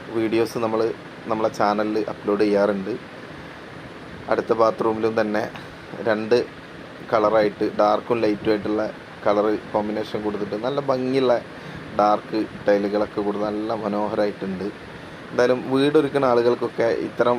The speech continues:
വീഡിയോസ് ഒരുപാട് ഉപകാരപ്പെടും.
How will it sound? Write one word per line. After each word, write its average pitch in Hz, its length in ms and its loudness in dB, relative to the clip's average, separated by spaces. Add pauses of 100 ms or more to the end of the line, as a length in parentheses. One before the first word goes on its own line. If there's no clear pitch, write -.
വീഡിയോസ് 110 520 0 (240)
ഒരുപാട് 110 420 4 (1300)
ഉപകാരപ്പെടും. 113 680 2